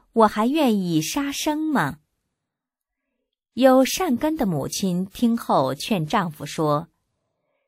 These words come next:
：“既然儿子这么说，就不要勉强他造业。屠夫也不是上等行业，可以另请别人帮忙，让他随缘吧。”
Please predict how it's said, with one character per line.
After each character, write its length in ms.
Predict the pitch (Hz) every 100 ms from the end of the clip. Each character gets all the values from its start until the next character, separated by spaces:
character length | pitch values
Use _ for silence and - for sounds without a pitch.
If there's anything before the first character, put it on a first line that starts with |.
| _ _ _ _
：“既 160 | -
然 180 | 262 202
儿 220 | 202 165
子 160 | 202 262
这 240 | - 339
么 140 | 262 151
说， 460 | - 185 180 196 - _ _ _ _
就 320 | - 220 175
不 180 | 160 196
要 200 | 302 202
勉 280 | 170 139 139
强 320 | - 147 220
他 160 | 233
造 300 | 226 - 190
业。 400 | 147 208 175 123 _ _ _ _ _ _ _ _ _
屠 260 | - - 277
夫 400 | 320 320 302 302
也 240 | 220 226
不 180 | 156 175
是 260 | 214 269 220
上 360 | 202 339 240
等 240 | 180 139 131
行 320 | - 139 156
业， 320 | 202 151 120 - _ _ _ _ _ _
可 220 | - 220
以 320 | 226 170 160
另 240 | 175 269 202
请 340 | - 170 139
别 240 | 147 175
人 180 | 247 226
帮 220 | 233 302
忙， 500 | 320 240 131 135 170 208 _ _ _
让 200 | 240 208
他 220 | - 208
随 280 | 220 - 160
缘 340 | 262 180 127
吧。” 240 | 151 170